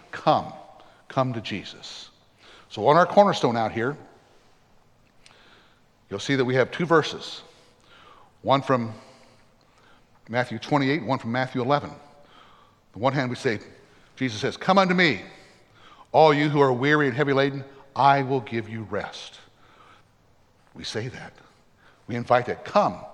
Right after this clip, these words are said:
Come to Jesus. All you who are weary and heavy laden, he'll give you rest. He'll help you. But then as we're here, we receive that rest. There's Matthew twenty-eight.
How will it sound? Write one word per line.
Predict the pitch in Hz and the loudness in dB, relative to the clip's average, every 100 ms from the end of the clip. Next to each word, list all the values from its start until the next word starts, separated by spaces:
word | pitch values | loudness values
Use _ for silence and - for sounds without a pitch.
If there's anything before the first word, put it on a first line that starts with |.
| - - | -20 -4
Come | 180 | -2
to | 175 | -2
Jesus. | 160 185 135 - - - - _ _ - | -4 -4 -6 -12 -18 -20 -20 _ _ 0
All | 131 170 | 4 4
you | 175 | 2
who | 165 | 2
are | 147 | 2
weary | 143 170 | 2 2
and | 139 | 0
heavy | 156 | 0
laden, | 151 156 - - - | 0 -2 -8 -20 -8
he'll | - 123 | -4 -2
give | 156 139 | -2 -2
you | 143 | -2
rest. | 156 139 - - | -2 -6 -8 -6
He'll | 117 | -2
help | 147 - | -2 -4
you. | - - _ - - - - | -18 -20 _ -20 -20 -20 -4
But | 123 95 | -4 2
then | 180 220 151 | 4 6 4
as | 131 | 0
we're | 120 | -4
here, | 110 220 185 127 143 - - - - _ _ _ - | -2 0 2 0 -2 -12 -20 -20 -20 _ _ _ -14
we | 120 | -8
receive | 123 - 220 | -4 0 4
that | 170 101 | 4 4
rest. | 135 139 - | 2 0 -2
There's | 131 131 - - | -2 -2 -4 -4
Matthew | - 147 139 | -2 0 -2
twenty-eight. | - 139 135 | -6 -4 -2